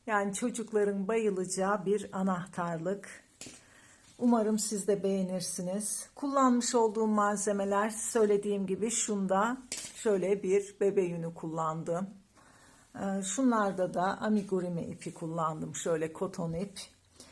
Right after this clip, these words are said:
Ee, şöyle turuncu ve siyahtan az biraz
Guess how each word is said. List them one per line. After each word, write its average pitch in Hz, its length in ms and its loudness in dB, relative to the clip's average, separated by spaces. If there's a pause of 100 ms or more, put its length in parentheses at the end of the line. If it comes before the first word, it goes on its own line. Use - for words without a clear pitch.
(240)
Ee, - 40 -10 (680)
şöyle 214 640 2
turuncu 240 560 2
ve 226 200 4 (480)
siyahtan 196 840 0
az 190 320 0
biraz 175 420 0